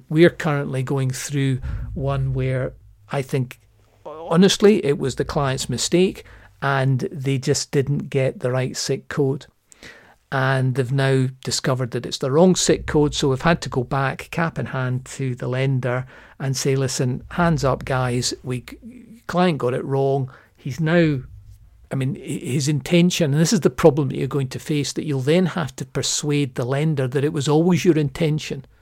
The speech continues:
always your intention to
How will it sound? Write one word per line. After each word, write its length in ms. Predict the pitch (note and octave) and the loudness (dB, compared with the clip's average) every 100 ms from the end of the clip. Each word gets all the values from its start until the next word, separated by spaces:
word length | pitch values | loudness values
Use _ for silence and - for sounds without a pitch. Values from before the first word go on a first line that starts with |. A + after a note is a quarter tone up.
| _ _ _ _ _ _ _ _ _ - | _ _ _ _ _ _ _ _ _ 4
always 380 | D3+ F3 F3+ | 8 8 8
your 120 | D3+ C#3 | 4 0
intention 720 | B2+ - C#3 C3+ - B2+ B2+ - - _ _ _ | 0 -4 -4 -4 -4 -6 -6 -12 -20 _ _ _
to 600 | - - C#3+ C3+ C3+ C3+ | -8 -2 0 0 -2 -4